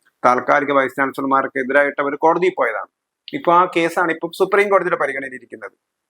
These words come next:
അപ്പം ഈ കേസിൽ ആദ്യഘട്ടത്തിൽ നമുക്കുണ്ടായിരുന്ന ധാരണ, കാരണം രണ്ട് തവണ കോടതി സിറ്റിംഗ് നടത്തി സമവായത്തിലൂടെ ഉണ്ടായിരുന്ന ധാരണ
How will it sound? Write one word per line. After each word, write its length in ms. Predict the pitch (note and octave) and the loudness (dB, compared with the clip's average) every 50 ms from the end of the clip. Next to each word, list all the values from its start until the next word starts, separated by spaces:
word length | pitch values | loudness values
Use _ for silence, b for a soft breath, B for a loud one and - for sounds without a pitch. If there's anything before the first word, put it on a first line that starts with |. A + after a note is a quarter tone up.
| _ _ _ _ _ _ _ _ _ _ _ _ _ _ | _ _ _ _ _ _ _ _ _ _ _ _ _ _
അപ്പം 340 | _ - E3+ F#3+ G3 F#3 - - | _ 0 0 0 0 -2 -6 -2
ഈ 300 | E3 E3 G3+ A#3+ A#3+ B3 - | 2 2 4 4 2 2 2
കേസിൽ 480 | F3+ F3+ F#3 F3 F3+ - F3+ D#3+ F3+ - _ _ _ _ _ _ _ _ _ - - | 2 4 4 2 2 0 -2 -2 -2 -6 _ _ _ _ _ _ _ _ _ 0 2
ആദ്യഘട്ടത്തിൽ 760 | C#3+ D#3 F3 G3+ G#3+ B3 A#3+ A3+ G#3 E3+ G3+ F3 G3+ G3+ G3+ | 4 6 4 4 4 4 2 2 2 -2 -2 -4 -4 -4 -2
നമുക്കുണ്ടായിരുന്ന 800 | F#3 F3 D#3+ E3 F#3 F#3 F#3+ F3+ E3 E3 E3 E3 E3+ F3 F3+ F3 | 0 0 0 0 -2 -2 -2 0 2 2 2 2 2 -2 -4 -4
ധാരണ, 400 | D#3+ - C3+ C3 D3 D3 D3 C3+ B2+ C3+ | -4 0 0 2 2 2 0 -2 -4 -4
കാരണം 180 | C3+ C#3+ D3 | -4 -4 -4
രണ്ട് 260 | C#3+ C#3 C#3+ D3+ E3 F3 | -4 -6 -6 -6 -6 -4
തവണ 340 | E3+ E3 D#3+ D#3 D#3+ F3 | -2 -2 0 0 -2 -4
കോടതി 520 | F3 - C#3+ C#3 C#3 C#3 C#3 C#3 D3+ D#3+ D#3 - | -4 -2 0 0 2 0 0 -2 -4 -6 -6 -8
സിറ്റിംഗ് 320 | - - - C#3+ D3 D3 | -10 -10 -6 -6 -2 -2
നടത്തി 420 | C#3 C3+ C3+ C3 - C#3+ D3+ F3 E3+ D#3+ | -2 -2 -2 -2 -4 -2 0 0 0 0
സമവായത്തിലൂടെ 1000 | C#3 A#2 A#2+ B2+ C3+ C3+ C3+ C#3 C#3+ C#3 - D3 C#3 C3+ C#3 C3+ D3 E3+ F#3 - - _ _ - | 0 -2 0 2 2 4 4 4 2 0 -4 -6 -6 -4 -2 -2 0 0 -2 -2 -4 _ _ -10
ഉണ്ടായിരുന്ന 600 | C#3 C3 C3+ C#3 D3 D3 C#3+ D3 C#3+ D3 D#3 D3+ | -6 -2 0 2 4 4 4 2 0 0 -2 -2
ധാരണ 600 | C#3 - A#2 A#2 B2+ C3+ D3 C#3+ C3 G#2 - - | -2 -2 0 0 2 2 0 0 0 -2 -2 -4